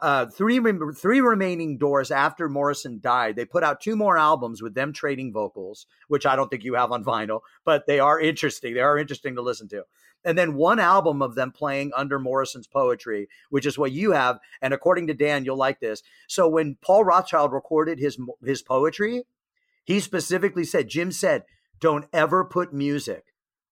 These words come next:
on my poetry. Don't ever cut any breaths out. I want it to be exactly how I recorded this. I want this to be a testament of how I recorded it." And then he died, and obviously they, they encouraged <laughs> him to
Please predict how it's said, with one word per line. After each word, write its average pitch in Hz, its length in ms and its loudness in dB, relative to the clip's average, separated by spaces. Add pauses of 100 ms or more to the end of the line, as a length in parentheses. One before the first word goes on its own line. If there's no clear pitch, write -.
on 143 260 2
my 165 160 4
poetry. 160 720 2 (260)
Don't 151 220 4
ever 151 220 2
cut 156 320 0
any 147 220 -4
breaths 131 580 -2
out. 170 360 4 (200)
I 151 120 4
want 160 260 2
it 170 120 -8
to 160 80 -8
be 139 200 -4
exactly 127 640 -4
how 170 220 0
I 170 80 2
recorded 151 560 -4
this. 127 320 -4 (260)
I 131 80 0
want 131 240 -4
this 147 180 -6
to 143 80 -12
be 127 120 -8
a 113 60 -6
testament 143 640 -8
of 131 100 -14
how 131 200 0
I 127 80 2
recorded 123 540 -4
it." 104 180 -8 (340)
And 147 160 -2
then 143 100 0
he 139 100 0
died, 120 380 -2
and 117 100 -8
obviously 120 360 -10
they, 113 260 -8 (400)
they 151 140 4
encouraged 139 600 -2
<laughs> - 60 -18
him 220 200 0
to 156 120 0